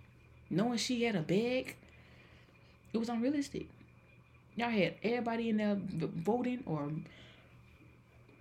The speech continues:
what is it called? Auctioning? <laughs> Giving money for their man. Y'all didn't bring her. That's 'cause y'all wanted us to see that kiss between her and him and motherfucking Laura.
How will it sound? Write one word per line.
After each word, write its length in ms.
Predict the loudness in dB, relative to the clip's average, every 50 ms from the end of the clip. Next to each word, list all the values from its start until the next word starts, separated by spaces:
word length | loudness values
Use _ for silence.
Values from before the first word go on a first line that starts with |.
| -10 -2
what 140 | 0 2 2
is 80 | 2
it 60 | 0
called? 400 | 0 0 0 0 0 -2 -2 -4 -8 -12 -16 -16 -12 -10 -10 -10 -10 -12 -16 -20 -20 -20 -20 -20 -20 -20 -20 -20 -20 -20 -20 -12 -12 -12 -12 -14 -20 -20 -20 -20 -20 -20 -20 -20 -20 -20 -20 -14 -8
Auctioning? 600 | -8 -8 -6 -6 -6 -4 -4 -2 -2 -4 -6 -6 -4
<laughs> 960 | -4 -4 -4 -4 -12 -16 -20 -20 -20 -20 -20 -20 -20 -18 -16 -16 -10 0 2 4
Giving 280 | 4 6 6 6 6
money 240 | 6 6 6 4 0
for 160 | 0 0 0
their 180 | 2 4 4 4
man. 340 | 4 2 2 0 2 8 8 8 8 8
Y'all 160 | 4 2 2
didn't 300 | 4 4 4 4 4 4
bring 220 | 4 4 4 6 6
her. 280 | 4 2 0 -2 -4 -8 -14 -20 -20 -20 -20 -20 -16 -6 -4
That's 140 | -4 -4
'cause 140 | -2 0 2
y'all 180 | 2 2 2 2
wanted 200 | 0 0 0 0
us 120 | 0 -2
to 100 | -4 -6
see 180 | -6 0 0 2
that 200 | 2 2 -2 -2
kiss 220 | -2 -4 -2 -2
between 400 | -2 -6 -6 -2 -2 0 0 2 0
her 260 | 0 0 0 -2 -4 -6 -14 -18 -18 -20 -20 -20 -12 -8
and 280 | -8 -6 -6 -8 -10 -8 -2
him 220 | -2 0 0 0
and 220 | 0 0 0 2 2
motherfucking 440 | 0 -2 -4 -4 -4 -4 -4 -2
Laura. 340 | -2 -2 0 -2 -2 -4 -4